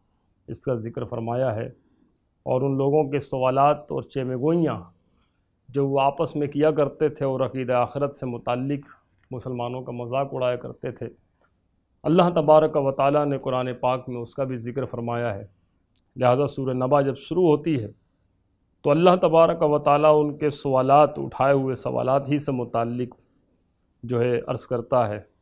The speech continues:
फरमाता है कि अम्मा यतसाअलून, कि रसूल सल्लल्लाहु अलैहि वसल्लम ये कुफ़ार किस चीज़ के बारे में एक दूसरे से पूछ रहे हैं?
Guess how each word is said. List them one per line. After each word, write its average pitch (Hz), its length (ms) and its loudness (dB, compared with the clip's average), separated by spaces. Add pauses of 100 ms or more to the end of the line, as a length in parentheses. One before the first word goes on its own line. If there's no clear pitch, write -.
(200)
फरमाता 120 420 0
है 117 160 -2
कि 117 140 -8
अम्मा 170 360 2
यतसाअलून, 131 1120 -2 (2750)
कि 160 120 4
रसूल 185 380 2
सल्लल्लाहु 175 600 2
अलैहि 156 180 6
वसल्लम 156 440 -2 (1300)
ये 151 240 2 (880)
कुफ़ार 143 480 6 (1500)
किस 208 260 -4
चीज़ 190 280 -4
के 175 100 -2
बारे 147 320 4
में 147 160 -2
एक 131 240 -4
दूसरे 127 320 -6
से 135 140 -8
पूछ 127 320 -10
रहे 110 240 -8
हैं? 95 220 -12